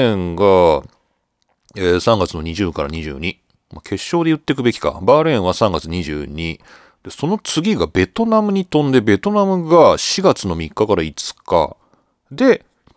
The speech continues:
中国が、えー、二週間後、えー、と、四月十七から十九に予定されていて、その次が、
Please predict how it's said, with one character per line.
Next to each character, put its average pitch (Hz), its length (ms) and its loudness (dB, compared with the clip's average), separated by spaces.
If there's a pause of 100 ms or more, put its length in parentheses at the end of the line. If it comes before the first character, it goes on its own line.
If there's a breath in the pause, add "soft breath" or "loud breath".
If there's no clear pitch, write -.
(120)
中 175 420 4
国 107 360 2
が、 180 340 6 (380)
え - 100 -4
ー、 - 40 -6
二 98 180 -2
週 95 180 0
間 85 220 2
後、 76 300 -2 (160)
え - 20 -18
ー、 58 1400 -14
と、 - 140 -10
四 - 180 -4
月 85 280 0
十 87 160 -2
七 82 240 -2
か 82 80 -4
ら 78 80 -2
十 82 240 -4
九 95 120 -2
に 80 80 -4
予 80 120 -2
定 104 180 2
さ 104 180 0
れ 101 120 -2
て 98 180 -2
い 95 140 -4 (320)
て、 139 360 0 (540 soft breath)
そ - 300 -4
の 220 120 0
次 180 540 -2 (240)
が、 - 500 2